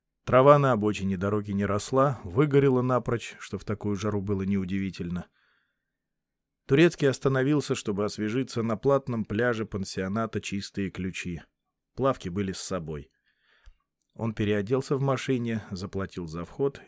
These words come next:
и заплыл подальше. Перевернулся на спину и принялся созерцать небо.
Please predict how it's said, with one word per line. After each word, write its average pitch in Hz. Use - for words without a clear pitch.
и 170
заплыл 95
подальше. 80
Перевернулся 101
на 123
спину 113
и -
принялся 107
созерцать 92
небо. 82